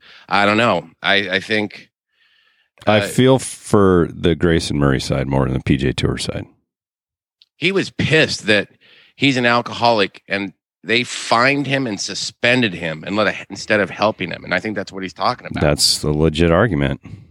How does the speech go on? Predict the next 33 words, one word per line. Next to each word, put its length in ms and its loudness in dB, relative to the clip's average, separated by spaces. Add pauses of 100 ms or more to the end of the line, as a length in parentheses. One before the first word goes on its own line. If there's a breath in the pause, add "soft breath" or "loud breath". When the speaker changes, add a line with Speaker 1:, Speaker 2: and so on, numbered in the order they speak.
(500 loud breath)
Speaker 1:
I 200 -6
Speaker 2:
They, 120 4
Speaker 1:
agree. 340 -2 (180)
Speaker 2:
I 60 -2
mean, 480 0
that 240 2
lifestyle 680 2
leads 460 2
to 500 2 (760)
strippers, 840 0 (120)
coke, 280 0
and 300 -2 (220)
alcohol, 380 2
<laughs> 20 2
right? 400 2 (280)
I 60 2
mean, 140 2
look 140 4
at 100 -2
Tiger 260 2
Speaker 1:
Wow. 260 4
Speaker 2:
Woods. 220 0
<laughs> 40 -4
I 80 2
mean, 160 4
I'm 100 -8
just 180 -2
saying. 240 4
Speaker 1:
Wow. 320 -2 (180)
Speaker 2:
Look 200 4
at 100 -8
Tiger 340 4
Woods. 480 2